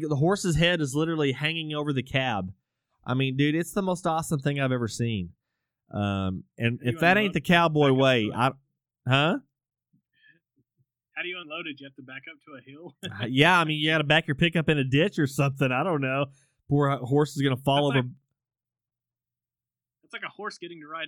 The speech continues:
Speaker 2: in the stagecoach.
Speaker 1: Pretty much. <laughs>
Speaker 2: Cool.
Speaker 1: Yeah. Talk about putting your cart before your horse, man. Jeez. <laughs> I mean,
Speaker 2: Yeah.
Speaker 1: that's, uh, one of those things that you just don't. But, I mean, if that's not the cowboy way, I don't know what is. But, uh,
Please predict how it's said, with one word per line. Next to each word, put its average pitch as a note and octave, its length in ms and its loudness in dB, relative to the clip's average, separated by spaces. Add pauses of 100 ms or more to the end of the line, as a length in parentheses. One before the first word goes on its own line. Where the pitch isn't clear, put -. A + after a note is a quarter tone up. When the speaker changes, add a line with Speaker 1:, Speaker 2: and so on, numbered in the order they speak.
Speaker 2:
in E3+ 160 -16
the C#3 80 -16
stagecoach. A#2+ 720 -18
Speaker 1:
Pretty C3+ 180 4
much. C3 340 2
<laughs> - 80 -8
Speaker 2:
Cool. F#3 100 4 (280)
Speaker 1:
Yeah. E3+ 120 4 (560)
Talk F#3+ 160 4
about E3+ 220 4
putting E3+ 160 2
your D3 120 -2
cart D#3 240 4
before D#3 300 2
your C3 160 4
horse, D3+ 420 2
man. A#2+ 300 0
Jeez. C3 500 2
<laughs> - 40 -10
I D#3 180 2
mean, D3+ 200 -2 (180)
Speaker 2:
Yeah. A2 60 -14 (260)
Speaker 1:
that's, C#3 280 -4
uh, G#2+ 260 0
one A#2 160 -6
of B2 60 -6
those A2 180 -4
things A#2+ 340 -8
that F#2 160 -6
you G#2+ 100 -8
just C3 260 -16
don't. A#2+ 320 -6
But, A2 120 0
I C3 120 2
mean, C3 160 -2
if B2 120 -4
that's F#3+ 220 -2
not F#3 140 -2
the - 80 -20
cowboy C#3+ 440 2
way, A#2+ 280 0
I G#2 120 -2
don't G#2 120 -6
know G2 140 -4
what F#2 160 0
is. F#2 360 -2
But, F#2+ 240 -2
uh, F2+ 220 -8